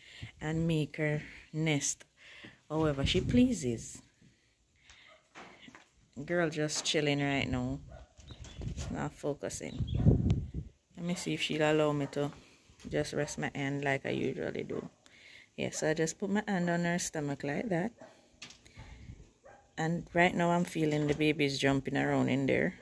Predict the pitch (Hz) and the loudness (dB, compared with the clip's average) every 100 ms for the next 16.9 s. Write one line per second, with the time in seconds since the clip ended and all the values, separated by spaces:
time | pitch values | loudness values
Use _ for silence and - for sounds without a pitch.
0 | - - _ _ _ _ - - - - | -20 -20 _ _ _ _ -20 -20 -20 -20
1 | - _ _ - 151 - 143 147 139 139 | -20 _ _ -8 -6 -4 -2 -2 0 0
2 | 123 135 139 135 131 143 127 135 - - | 0 -2 -2 0 0 0 -2 -2 -6 -8
3 | - - - - - - - - - - | -10 -12 -14 -16 -18 -16 -14 -14 -12 -10
4 | - 170 185 - - 170 - 160 160 - | 2 4 4 2 0 0 4 4 4 4
5 | 151 147 139 131 131 - 139 123 117 120 | 4 4 6 4 2 0 0 2 2 2
6 | 117 - - - - - - - - - | 0 -4 -6 -6 -10 -10 -12 -12 -16 -16
7 | - - - - - - - - - - | -18 -20 -20 -20 -20 -20 -12 -8 -8 -8
8 | - - - - - - - - 190 180 | -10 -12 -12 -14 -16 -18 -20 -10 -2 0
9 | 185 170 170 175 - - - - - - | 2 2 0 -2 -4 -16 -14 -12 -10 -12
10 | - - - - - - - - 165 170 | -12 -14 -18 -18 -18 -18 -14 -6 -4 -2
11 | - 180 180 202 185 202 202 185 208 185 | -2 0 0 0 2 4 4 4 6 4
12 | 185 - - - - - - - - _ | 2 -8 -20 -18 -18 -18 -18 -20 -20 _
13 | - - - - - - - - - - | -20 -20 -20 -20 -20 -20 -20 -20 -14 -4
14 | 180 185 196 175 165 165 165 170 - 156 | 0 4 4 6 4 4 2 0 -2 -2
15 | 147 143 151 147 147 - 151 160 147 156 | 0 -2 0 0 0 -2 2 2 4 2
16 | 160 139 135 135 - 170 - 147 143 | 2 2 2 0 0 -2 0 0 0